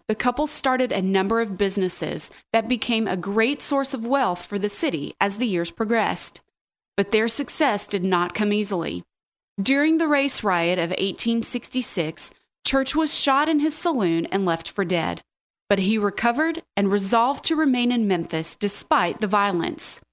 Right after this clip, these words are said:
After surviving the yellow fever epidemic, Church used his own money to build the public park and auditorium on Beale Street,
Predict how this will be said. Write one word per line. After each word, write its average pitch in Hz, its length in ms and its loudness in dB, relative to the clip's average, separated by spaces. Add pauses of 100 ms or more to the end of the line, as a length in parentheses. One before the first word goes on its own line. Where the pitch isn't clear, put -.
(600)
After 247 280 2
surviving 233 640 2
the 220 100 2
yellow 190 280 2
fever 302 420 0
epidemic, 180 640 -2 (360)
Church 349 360 2
used 240 360 0
his 214 240 -2
own 254 260 4
money 180 320 2
to 190 160 -2
build 196 240 0
the 180 60 0
public 233 480 -2
park 220 360 0
and 208 140 -2
auditorium 208 880 0
on 220 220 4
Beale 262 180 2
Street, - 520 -4